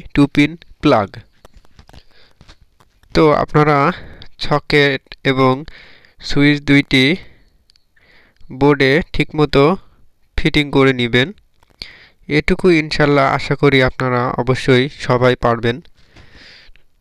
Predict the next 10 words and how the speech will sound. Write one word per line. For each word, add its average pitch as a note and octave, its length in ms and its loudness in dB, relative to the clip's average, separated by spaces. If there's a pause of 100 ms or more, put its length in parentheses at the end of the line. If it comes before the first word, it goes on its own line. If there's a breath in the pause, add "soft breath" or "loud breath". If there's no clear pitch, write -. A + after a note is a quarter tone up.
তো D3 120 4 (260)
আমার C3+ 360 0 (180)
already B2+ 480 0 (380 soft breath)
সুইচ B2+ 540 0 (480)
এবং B2+ 360 -2 (360)
দুইটা C3 280 0
সকেট C3 480 0 (680)
রেডি C3 360 0
করা B2+ 240 0
ছিল। B2 260 -2